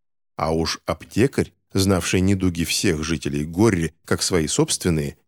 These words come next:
непременно должен был узнать эти пилюли.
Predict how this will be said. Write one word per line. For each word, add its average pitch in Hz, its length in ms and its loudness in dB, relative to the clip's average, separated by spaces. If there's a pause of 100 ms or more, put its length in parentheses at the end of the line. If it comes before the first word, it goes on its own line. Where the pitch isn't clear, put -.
непременно 95 880 2
должен 82 420 2
был 85 220 0
узнать 107 420 0
эти - 160 -8
пилюли. 58 480 -12